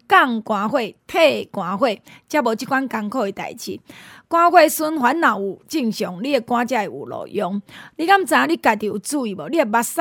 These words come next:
gor酸环若有，正常，你的肝才会有路用。你敢知影你家己有注意无？你的目屎、gorh、落落啊，真艰苦。这嘛可能肝无好，引起目睭的雾呢。肝无好，引起目睭雾哦。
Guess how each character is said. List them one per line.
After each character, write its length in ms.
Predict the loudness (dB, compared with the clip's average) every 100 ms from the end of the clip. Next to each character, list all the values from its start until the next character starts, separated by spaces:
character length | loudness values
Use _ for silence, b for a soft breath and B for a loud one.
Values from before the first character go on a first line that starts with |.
| 2
gor 220 | 2 0
酸 200 | 0 -2
环 140 | 0 0
若 80 | 0
有， 60 |
正 80 | -4
常， 100 | -6
你 0 |
的 0 |
肝 0 |
才 160 | -6 -4
会 80 |
有 60 | -4
路 100 | -6
用。 0 | _ b b b b
你 140 | 4
敢 180 | 4 4
知 120 | 2
影 120 | 2 4
你 0 |
家 280 | 6 8
己 100 | 8
有 140 | 8 6 2
注 560 | -2 0 0 0 -2 0
意 60 |
无？ 0 |
你 0 |
的 20 |
目 160 | 0 2
屎、 300 | 4 2 0
gorh、 0 | -2
落 380 | 0 2 2 2
落 320 | 0 -2 -4
啊， 120 | -4
真 260 | -4 -4 -4
艰 240 | -4 -4
苦。 300 | -2 0 0 -4 B B B -2
这 160 | 2
嘛 100 | 4
可 140 | 6 4
能 160 | 2
肝 320 | 4 8 8
无 160 | 8 6
好， 140 | 6 4
引 160 | 2
起 120 | -2
目 80 | 2
睭 520 | 2 0 2 6 6
的 160 | 6 2
雾 160 | 0 0
呢。 380 | 0 0 -2 -6 _ _ 0
肝 240 | 6 8
无 120 | 8
好， 140 | 8 6
引 220 | 6 0
起 100 | 2
目 80 | 2
睭 320 | 2 0 -2
雾 180 | 2 4
哦。 320 | 6 6 2